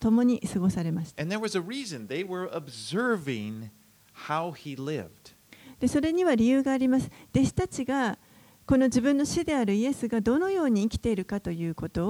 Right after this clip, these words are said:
Speaker 1: を実際自分の目で見ることができるためです。
Speaker 2: And if, if you'll notice,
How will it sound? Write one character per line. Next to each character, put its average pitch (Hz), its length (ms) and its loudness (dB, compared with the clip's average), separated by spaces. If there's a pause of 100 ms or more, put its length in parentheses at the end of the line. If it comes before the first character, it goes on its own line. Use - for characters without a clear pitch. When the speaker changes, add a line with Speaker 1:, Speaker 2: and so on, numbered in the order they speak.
Speaker 1:
を 190 100 0 (320)
実 233 220 0
際 302 80 2
自 269 160 2
分 277 160 4
の 302 100 4
目 339 160 2
で 247 140 4
見 240 160 6
る 240 180 -2 (440)
こ 214 100 0
と 185 100 2
が 170 120 0
で 175 140 -4
き - 120 -4
る 208 120 2
た 170 120 0
め 160 120 -4
で 165 140 -4
す。 185 120 -8
Speaker 2:
And - 20 0
if, - 20 -2
if 170 60 -8
you'll 220 140 -6
notice, 185 200 -8